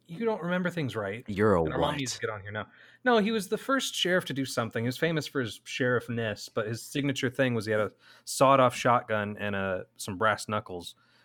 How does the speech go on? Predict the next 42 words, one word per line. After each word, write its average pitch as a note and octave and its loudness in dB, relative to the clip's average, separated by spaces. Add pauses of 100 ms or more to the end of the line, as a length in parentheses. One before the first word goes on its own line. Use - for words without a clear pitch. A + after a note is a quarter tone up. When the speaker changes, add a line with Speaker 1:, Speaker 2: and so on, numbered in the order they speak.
(160)
Speaker 1:
both A2 2
of G2 -2
which G#2 0
are G2 0
in F#2+ 0
our, F#2 -2
our, F2+ -2 (460)
our F#2 -2 (320)
conservative G#2 -4
asshole G2 -2
uncle's, F#2+ -8 (120)
Speaker 2:
Oh G#2+ 2
Speaker 1:
great G#2+ 2
Speaker 2:
my F#2+ 0
Speaker 1:
uncle's G2+ -6
Speaker 2:
God. A#2 12
<laughs> - 4
Speaker 1:
house. F#3 2 (280)
He's E3+ -2
a B2 -6
piece - -8
of G2+ -10
shit. - -12
Come G2+ -8
on. D2+ -12 (360)
You G2+ -12
know F2 -12
that. D#2 -12 (260)
Speaker 2:
I - 6
don't G#3+ 4
know G2 4
him. F3 -2 (440)
Speaker 1:
He A#2 -8
works C#3+ -2
for D3 -2
Big, B2+ 0
he C#3+ 0
literally C#3+ 6
works A#2+ 2
for A2 -4
Big F#2 -6
Tobacco. F#2+ -8